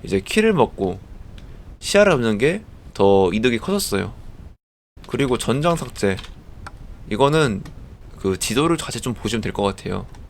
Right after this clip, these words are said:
자, 이게 이 나 뗐을 때 시점이에요. 이게 시즌 파이브고 이게 이번 시즌, 시즌 식스고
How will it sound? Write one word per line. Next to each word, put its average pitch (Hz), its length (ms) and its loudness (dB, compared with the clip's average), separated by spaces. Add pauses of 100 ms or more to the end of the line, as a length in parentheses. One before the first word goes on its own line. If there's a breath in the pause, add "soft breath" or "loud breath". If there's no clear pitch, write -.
(520)
자, 98 300 4
이게 98 180 0
이 104 180 0
나 139 100 4
뗐을 127 260 -2
때 98 80 0
시점이에요. 117 600 0 (240)
이게 95 280 -6 (400)
시즌 147 280 -4
파이브고 156 600 2 (320)
이게 95 140 -4
이번 107 160 4
시즌, 95 200 -2
시즌 135 220 -2
식스고 - 500 -4